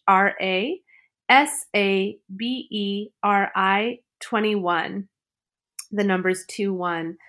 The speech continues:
And that's her Instagram handle, um, if you wanna check out her work. Um, and I think, you know, you, you really hit on it, Atusa. I think, uh, the, the community around Konst Coupon is so dynamic. Um, and I think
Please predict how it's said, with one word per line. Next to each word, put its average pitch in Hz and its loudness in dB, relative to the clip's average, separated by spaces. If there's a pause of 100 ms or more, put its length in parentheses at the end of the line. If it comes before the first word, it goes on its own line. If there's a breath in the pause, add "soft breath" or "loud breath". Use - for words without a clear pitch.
(260 soft breath)
And 202 -2
that's 208 0
her 208 -2
Instagram 185 -4
handle, 165 -6
um, 180 -6
if - -12
you 202 -4
wanna 190 -2
check 185 -6
out - -2
her 175 -4
work. 160 -4 (640 loud breath)
Um, 202 4 (180)
and 247 4
I 269 6
think, 311 2
you 302 2
know, 269 2
you, 240 -4
you 233 -2
really 247 2
hit 247 -4
on 240 2
it, 196 -2
Atusa. 202 -2
I 196 0
think, 214 -6 (140)
uh, 190 0 (420)
the, 196 4
the 196 -2
community 214 -2 (340 loud breath)
around 208 2
Konst 202 -2
Coupon 190 0
is 185 -2
so - -2
dynamic. 190 0 (240)
Um, 185 0
and 196 -2
I 196 0
think 214 -2